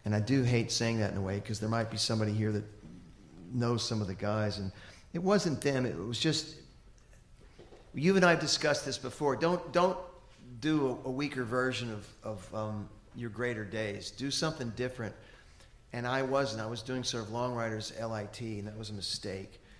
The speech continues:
And then, uh, when I moved artistically forward from that,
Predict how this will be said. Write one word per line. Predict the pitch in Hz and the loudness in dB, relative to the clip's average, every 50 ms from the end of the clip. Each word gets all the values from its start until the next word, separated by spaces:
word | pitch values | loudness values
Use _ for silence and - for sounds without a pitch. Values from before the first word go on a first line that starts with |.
| - - - - - | -20 -20 -20 -12 -8
And | 107 110 113 | -6 -4 -2
then, | 120 123 120 120 117 | -2 -2 -2 -2 -4
uh, | 117 113 110 107 - - - - 95 - - - - - - - - - | -4 -4 -4 -4 -6 -8 -14 -18 -18 -20 -20 -20 -20 -20 -20 -20 -12 -8
when | 127 123 | -6 -6
I | 120 120 | -4 -4
moved | 123 127 131 139 139 135 123 107 - - | -4 -2 -2 0 0 0 -2 -4 -6 -8
artistically | 113 107 - - 160 160 - - - - - 104 101 92 | -10 -8 -8 -8 -6 -4 -4 -4 -6 -10 -10 -10 -10 -10
forward | - - 117 110 110 107 104 104 | -10 -10 -8 -6 -6 -6 -8 -10
from | - 98 98 101 | -10 -12 -10 -6
that, | 107 110 110 107 95 90 - - | -6 -4 -4 -4 -6 -8 -10 -14